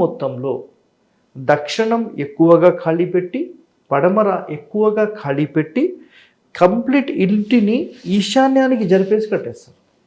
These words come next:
అలా కట్టినప్పుడే ఈ దోషం ఏర్పడుతుంది, హండ్రెడ్ పర్సెంట్ ఇది. So అప్పుడు దానిని ఈశాన్య మూత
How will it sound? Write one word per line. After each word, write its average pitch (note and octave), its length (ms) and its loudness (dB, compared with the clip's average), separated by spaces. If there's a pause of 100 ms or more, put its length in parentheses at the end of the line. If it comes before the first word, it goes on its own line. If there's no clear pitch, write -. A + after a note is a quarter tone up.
(320)
అలా A3+ 200 4 (180)
కట్టినప్పుడే C4 720 -2 (260)
ఈ B3+ 60 -2 (100)
దోషం F#3 280 4 (140)
ఏర్పడుతుంది, - 520 -14 (180)
హండ్రెడ్ F#3+ 400 -2
పర్సెంట్ D#3 440 -12
ఇది. - 100 -20 (760)
So B3 60 -2 (140)
అప్పుడు D4+ 300 2 (120)
దానిని C4 300 4 (160)
ఈశాన్య G#3 420 -2 (120)
మూత C#3 200 -12